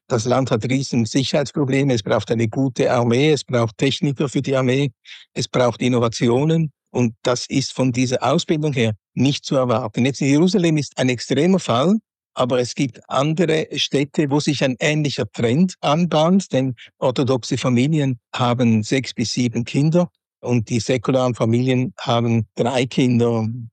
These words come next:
sagen wir jetzt mal im Durchschnitt. Also die, die überholen die säkularen bis im Jahr zweitausendfünfzig. Und das ist eigentlich eine schlechte Nachricht. Was aber zu sagen ist, in diesen, die, die Bibelstudenten,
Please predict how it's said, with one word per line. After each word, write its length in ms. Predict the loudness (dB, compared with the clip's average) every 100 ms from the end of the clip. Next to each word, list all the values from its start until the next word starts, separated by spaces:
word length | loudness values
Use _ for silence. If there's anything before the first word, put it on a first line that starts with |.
| _
sagen 300 | -4 -2 0
wir 60 |
jetzt 120 | -2 0
mal 140 | 0
im 100 | 2
Durchschnitt. 560 | 0 -2 2 0 0 -2
Also 280 | 0 0
die, 280 | 0 -6 -12
die 280 | -6 -4 -2
überholen 720 | -2 -2 0 0 0 0 -2 -6 _
die 80 | -4
säkularen 800 | 0 -2 -2 -2 0 2 0 -2 -8 _
bis 220 | -2 0 4
im 160 | 4
Jahr 320 | 4 2 0 -4
zweitausendfünfzig. 960 | -4 -2 0 -2 -2 -4 -2 -2 -2 -4 -4 _ _ _ _
Und 400 | 0 2 0 -4 -6
das 260 | -2 -2 -4
ist 420 | -4 -4 -4 -4
eigentlich 400 | -2 0 0 0
eine 280 | 0 0 -2 -8
schlechte 500 | -2 0 0 -2 0
Nachricht. 560 | 0 -4 -8 -12 -12 -20 _ _ -20 -20 _ _
Was 300 | -4 -2 -2
aber 200 | -2 0
zu 120 | 0
sagen 400 | 2 0 2 0
ist, 180 | 0 -2
in 80 |
diesen, 420 | -2 -2 -2 -4 -6
die, 300 | -4 -2 -2
die 180 | -4 -4
Bibelstudenten, 1400 | 2 2 4 2 2 0 0 0 2 2 0 -2 -2